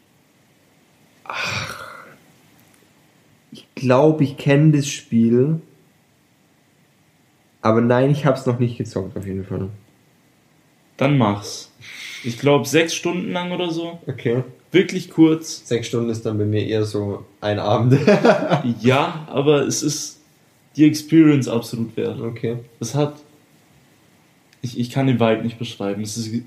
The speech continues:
Speaker 2: ist extrem beruhigend, gleichzeitig extrem traurig, aber gleichzeitig extrem schön.
Speaker 1: Mhm.
Speaker 2: Also absolute Spielempfehlung. Ich weiß nicht, wie teuer das gerade ist.
Speaker 1: Ja.
Speaker 2: Ähm,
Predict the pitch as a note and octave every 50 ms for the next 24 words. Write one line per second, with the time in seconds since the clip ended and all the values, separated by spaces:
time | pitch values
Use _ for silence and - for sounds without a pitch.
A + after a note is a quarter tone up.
0 | - - B2 A#2+ - - B2+ A#2 - - - - C#3+ D3+ D#3 D#3+ D3+ D3+ C3+ D3
1 | D#3+ E3 E3 E3+ E3+ E3+ E3 - - _ _ _ _ _ _ _ _ _ _ _
2 | _ _ - - G#2+ B2+ C#3+ C#3+ C#3+ - D3+ C#3+ C#3 C#3+ C3 - - B2 A#2+ A#2+
3 | - - - - C#3 C#3+ C3+ B2+ C3 - - - B2 A#2+ A2 B2 C#3+ D#3+ F3+ F3+
4 | F3+ D#3+ - D3+ C#3+ C3+ C3 A#2 A#2+ C3 C#3 C#3 - - C#3 B2+ - B2 A#2+ A#2
5 | A2+ G#2+ - - - - A2+ A2+ A2 G#2+ G#2+ - - - - A#2 A2 G#2+ G2+ F#2+
6 | - - _ _ - A#2+ A#2+ A#2 A#2 A#2+ B2 A#2+ - _ _ _ _ _ _ _
7 | _ - B2 G#2+ G2+ A2 A2 G#2+ - - - - _ _ _ _ _ _ _ -
8 | B2 B2 A#2+ - - B2 A#2+ A#2+ A2+ A#2 A2+ - - A#2 G#2+ G#2+ G#2+ G#2 - G#2+
9 | G2 F#2+ G2 G2 G2 G2 - A2 G#2+ G2+ G2+ G#2+ G2+ G2+ G2+ G2+ - G#2 F#2+ G2
10 | G2 F#2 F#2+ F#2 - - - G2+ F#2+ F#2 F#2+ G2 G2 F#2+ - - _ _ - B2
11 | A#2 A2+ - - _ _ _ _ _ _ _ _ _ _ _ - A2+ G2+ G2 F#2+
12 | F#2 F#2 F2+